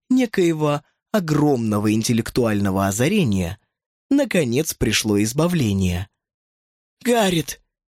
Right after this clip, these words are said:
крикнула Тинни. "Тащи сюда свою симпатичную задницу!" Я притащил. Длительное раздумье пугает меня. "Мы договорились.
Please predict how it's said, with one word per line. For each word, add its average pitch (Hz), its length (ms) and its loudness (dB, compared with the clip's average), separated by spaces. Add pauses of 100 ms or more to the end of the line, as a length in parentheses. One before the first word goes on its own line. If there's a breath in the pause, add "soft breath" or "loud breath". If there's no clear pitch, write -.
(340)
крикнула 220 500 0
Тинни. 110 540 -2 (480)
"Тащи 247 380 0
сюда 240 340 0
свою 233 300 0
симпатичную 240 760 0
задницу!" 214 640 -2 (920)
Я 254 200 2
притащил. 196 800 -2 (760)
Длительное 214 680 2
раздумье 185 600 0
пугает 147 640 -2
меня. 95 380 -2 (800)
"Мы 208 160 2
договорились. 160 880 0